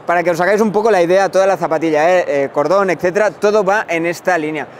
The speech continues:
Por lo tanto, es una zapatilla para el día a día, también esta estética está pensado para eso, para que tú, tú puedas ir a trabajar con ella y ya te quedes con ellas, comodidad clásica de, de Oka. Perfiles, si entramos ya más en detalles para si queremos correr,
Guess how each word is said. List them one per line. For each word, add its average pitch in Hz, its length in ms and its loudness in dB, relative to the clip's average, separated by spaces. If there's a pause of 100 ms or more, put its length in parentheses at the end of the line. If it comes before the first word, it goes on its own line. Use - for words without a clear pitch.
(160)
Por 165 80 -4
lo 180 80 2
tanto, 220 160 0
es 226 80 0
una 240 160 0
zapatilla 196 460 0 (720)
para 175 200 0
el 170 80 0
día 202 200 2
a 190 40 2
día, 208 260 4
también 170 280 0
esta 170 200 -4
estética 165 360 -2
está 160 180 -2
pensado 160 320 -2
para 143 240 -2
eso, 170 160 -4
para 147 160 -2
que 127 100 -8
tú, - 80 -14 (200)
tú 165 100 -4
puedas 160 260 0
ir 156 120 0
a 156 60 0
trabajar 160 360 -2
con 170 160 -2
ella 196 220 0 (260)
y 147 60 -6
ya 170 140 0
te 180 120 -4
quedes 170 300 -2
con 165 180 -2
ellas, 190 360 0 (280)
comodidad 180 800 2
clásica 175 580 -2
de, 147 400 0
de 147 140 0
Oka. 135 260 -2 (320)
Perfiles, 202 800 0
si - 160 -8
entramos 208 420 0
ya 202 140 2
más 202 220 -2
en 196 120 -2
detalles 202 480 -2
para 190 240 -2
si 185 140 -4
queremos 196 300 -2
correr, 190 320 0